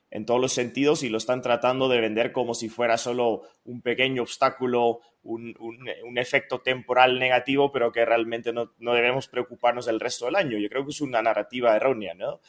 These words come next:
Por muchas razones, por el tema logístico más que nada, como vemos ahorita la situación en Shanghai, vemos también cómo está ya impactando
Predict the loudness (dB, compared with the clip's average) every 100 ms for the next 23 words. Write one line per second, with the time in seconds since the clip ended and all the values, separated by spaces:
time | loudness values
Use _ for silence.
0 | _ _ -4 -2 4 4 4 4 2 2
1 | -4 -4 0 0 0 0 2 2 0 -4
2 | -6 -4 -6 -4 -2 -2 -4 0 2 2
3 | -2 -12 _ -14 -2 4 4 4 2 2
4 | 2 2 0 -2 -8 -8 -6 -2 0 2
5 | 4 4 0 -2 -2 -2 -2 -4 -6 -6
6 | -2 0 2 2 0 -8 -4 -2 -2 -4
7 | -6